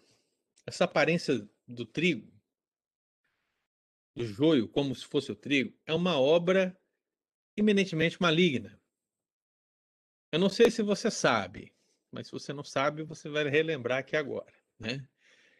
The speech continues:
Existem falsos crentes. Existe uma falsa igreja.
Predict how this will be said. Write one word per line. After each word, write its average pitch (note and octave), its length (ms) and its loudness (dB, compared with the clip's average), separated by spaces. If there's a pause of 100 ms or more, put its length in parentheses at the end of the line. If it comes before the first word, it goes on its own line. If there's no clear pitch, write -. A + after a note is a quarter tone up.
(320)
Existem D#3+ 680 4
falsos D#3 500 2
crentes. - 640 -4 (2000)
Existe C#3+ 560 2
uma F3 160 2
falsa D3+ 400 2
igreja. A2+ 440 -4